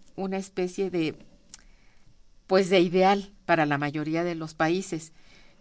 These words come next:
No existe, en realidad, en casi ningún país, por más de que los más desarrollados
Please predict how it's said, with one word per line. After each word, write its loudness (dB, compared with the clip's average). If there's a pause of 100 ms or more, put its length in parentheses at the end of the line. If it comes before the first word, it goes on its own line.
(160)
No 0
existe, -4
en -4
realidad, -4 (340)
en -4
casi -4
ningún -6
país, -8 (180)
por -2
más 0
de -4
que -4
los -4
más -2
desarrollados -2